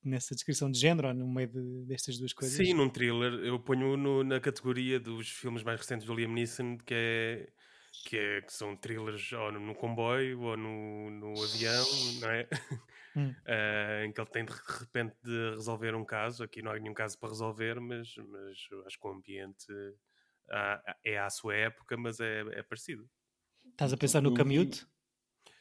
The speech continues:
Speaker 2: No Commute, no
Speaker 3: Non-Stop,
Speaker 2: Non-Stop,
Speaker 3: né?
Speaker 2: eh,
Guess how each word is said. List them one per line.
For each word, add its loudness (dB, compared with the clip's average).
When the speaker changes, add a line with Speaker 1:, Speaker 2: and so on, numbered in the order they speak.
Speaker 2:
No 2
Commute, 0
no -2
Speaker 3:
Non-Stop, 2
Speaker 2:
Non-Stop, 4
Speaker 3:
né? -14
Speaker 2:
eh, -6